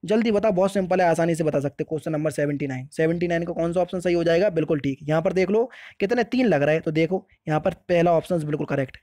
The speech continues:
ठीक है। अब देखो सबसे लास्ट वाला जो है वो कोने में बैठ रहा है, यहाँ पर भी तीन है लेकिन इन्होंने बीच वाला कोने में बैठा दिया इसलिए जी हट गया, जी हट गया, जी तो हट ही गया, ठीक है। नेक्स्ट क्वेश्चन, मेरा, अ,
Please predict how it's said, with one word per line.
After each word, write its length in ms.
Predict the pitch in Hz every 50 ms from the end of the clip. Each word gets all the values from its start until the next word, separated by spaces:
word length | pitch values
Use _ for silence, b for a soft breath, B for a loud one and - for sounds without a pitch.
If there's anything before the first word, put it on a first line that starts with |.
| _
ठीक 160 | - 226 254 -
है। 140 | 165 139 B B B B B -
अब 100 | 190 185
देखो 200 | 226 233 247 226
सबसे 260 | - 202 - - 233
लास्ट 320 | 202 190 196 220 208 - 214
वाला 180 | 208 202 196 190
जो 100 | 180 190
है 80 | 214 220
वो 80 | 220
कोने 300 | 214 - 190 196 196 208
में 120 | 214 202 160
बैठ 200 | 151 143 135 160
रहा 60 | 160
है, 40 | 156
यहाँ 140 | 156 165
पर 120 | 165 202 208
भी 100 | 220 220
तीन 200 | 196 226 233 226
है 80 | 208
लेकिन 300 | 190 185 190 190 208 202
इन्होंने 200 | 202 208 214 196
बीच 200 | 175 196 208 -
वाला 180 | 208 202 202 202
कोने 240 | 196 196 185 185 190
में 80 | 185 175
बैठा 180 | 156 143 143
दिया 180 | 147 147 160 165
इसलिए 240 | 156 - 165 165 156
जी 140 | 147 151 160
हट 140 | 151 147
गया, 120 | 147 170 160
जी 160 | 143 147 156
हट 100 | 147 143
गया, 120 | 151 170
जी 120 | 151 147 165
तो 120 | 165 170
हट 100 | 143 -
ही 60 | 139
गया, 200 | 135 139 135 135
ठीक 220 | 131 - 226 311 -
है। 120 | - 135 B B B B B B B B
नेक्स्ट 300 | 165 175 196 208 - -
क्वेश्चन, 400 | - 165 151 139 - 147 135 131 131 - B B B B B B 170
मेरा, 320 | 165 185 214 240 262 262
अ, 560 | 247 214 - 190 185 180 180 180 175 170 170